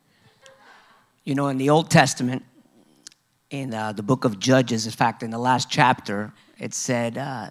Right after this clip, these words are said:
when Israel had no king, they basically did whatever was good in their own eyes.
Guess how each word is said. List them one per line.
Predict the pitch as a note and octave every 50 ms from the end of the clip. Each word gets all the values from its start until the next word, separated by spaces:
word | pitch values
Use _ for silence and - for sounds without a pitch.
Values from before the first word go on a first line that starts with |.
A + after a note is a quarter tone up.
| _ _
when | - A2 G#2+ G#2 -
Israel | C3 C#3 B2+ C3 C#3 C3+ C3
had | B2 B2+ B2+ A#2+
no | A#2+ A#2 A#2 A2 G2+
king, | - - - D3+ C3 A2+ G#2+ G2+
they | G2 G#2+ G#2+
basically | G2 - A#2+ A#2 - - A2+ - G#2+ G#2+
did | G2+ E2+ - A#2 A2 G2+ F#2+ F#2+ - _ _ _ _ _ _ _ _ _ _ _ _ _ _ _ _ -
whatever | G#2 A2 G2+ A2+ A2 A2 A2+
was | G2+ G2+ G#2 F#2 -
good | - A2+ A2 G2+
in | G2 G2
their | F#2+ F#2+ G#2
own | G#2+ G#2 G2+ G#2
eyes. | A2 A2+ G2+ - - - - - - - -